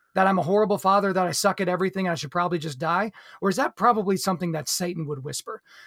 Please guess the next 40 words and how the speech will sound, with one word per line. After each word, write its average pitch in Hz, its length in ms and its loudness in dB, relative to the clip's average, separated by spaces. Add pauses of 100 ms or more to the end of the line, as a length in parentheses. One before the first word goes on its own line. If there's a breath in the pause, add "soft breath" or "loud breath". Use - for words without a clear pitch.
(180 loud breath)
And 196 200 2
so, 190 320 2
and 196 160 0
a 190 40 4
lot 196 200 6
of - 80 -2
times 185 280 0
it's 165 140 -8
not, 202 220 0 (120)
you 196 140 0
know, 170 120 0
like 170 360 -2
someone's 180 460 0
yelling 190 340 2
at 170 180 -2
you 170 120 -2
with 170 100 -4
a 160 60 -6
bullhorn. 165 520 -2
It's - 140 -8
just 311 180 -2
a 240 60 -2
whisper. - 480 -6 (320 soft breath)
It's - 240 -4
just - 240 -4
a 226 100 -2
little 226 300 0
glimmer 208 460 0
of 170 100 -2
a 175 80 -4
thought 185 400 0 (260 soft breath)
in 180 120 -2
the 170 80 0
back 175 240 0
of - 60 -12
your 170 120 -2
brain 165 380 -2
that 156 140 -4
you 135 100 -8
heard. 165 420 0